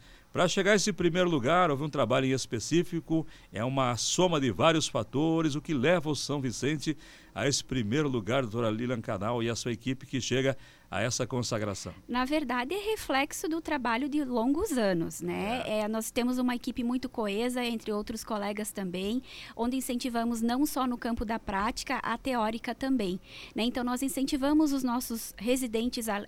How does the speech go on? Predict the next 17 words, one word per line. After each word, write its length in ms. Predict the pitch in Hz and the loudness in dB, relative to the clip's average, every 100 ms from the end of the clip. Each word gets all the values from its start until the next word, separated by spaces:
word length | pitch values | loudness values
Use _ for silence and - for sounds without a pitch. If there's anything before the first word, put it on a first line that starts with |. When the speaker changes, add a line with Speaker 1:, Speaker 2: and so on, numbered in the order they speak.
| - | -8
Speaker 2:
a 140 | 196 | -4
estudar, 560 | 202 - 285 254 220 269 - - - - - | -2 -2 -2 2 2 2 -4 -20 -20 -20 -2
porque 260 | - 247 262 | -2 0 -2
isso 140 | - | 0
é 60 | 254 | 0
fundamental, 800 | - 320 302 285 269 196 170 - - - - | 4 6 6 4 4 2 -2 -4 -12 -20 -4
né? 140 | 208 | 0
O 60 | 233 | 2
conhecimento 920 | - 302 302 302 - 262 247 262 277 | 6 6 6 4 2 2 4 2 2
nada 320 | 262 254 247 | 2 0 0
mais 360 | 269 247 233 220 | 0 2 0 0
é 120 | 214 | -2
que 140 | 247 269 | 0 -2
é 40 | |
pro 160 | - 269 | 0 2
nosso 340 | 220 233 - | 2 0 -4
paciente, 720 | - 240 - 240 165 - - | -4 -2 -2 -2 -4 -6 -10